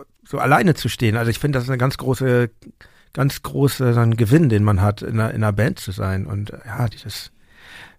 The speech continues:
wie man irgendwie anfängt, wir, wir gegen den Rest, <laughs> das ist schon,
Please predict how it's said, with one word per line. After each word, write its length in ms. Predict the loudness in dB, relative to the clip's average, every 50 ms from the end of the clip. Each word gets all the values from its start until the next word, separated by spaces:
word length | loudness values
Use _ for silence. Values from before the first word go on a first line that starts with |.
| _ _ _
wie 120 | 0 2 4
man 180 | 4 4 4 2
irgendwie 400 | 2 2 2 0 0 -2 -2 0
anfängt, 580 | 0 0 -2 -2 -4 -4 -2 -4 -4 -4 -4
wir, 320 | 0 2 4 4 4 4 2 -2 -8 -16 -20 _ _ _ _ _ _ -20 _ _ _ _ _
wir 200 | 2 4 4 6
gegen 220 | 6 4 4 4
den 120 | 4 4 4
Rest, 480 | 2 2 0 0 -2 -6 -10 -10 -8 -8 -6 -6 -6 -8 -8 -14 -20
<laughs> 280 | -20 -20 -20 -20 -8 -6
das 140 | -6 -4
ist 160 | -4 -4 -6 -2
schon, 640 | 0 2 2 4 4 4 2 2 0 0 -2 -4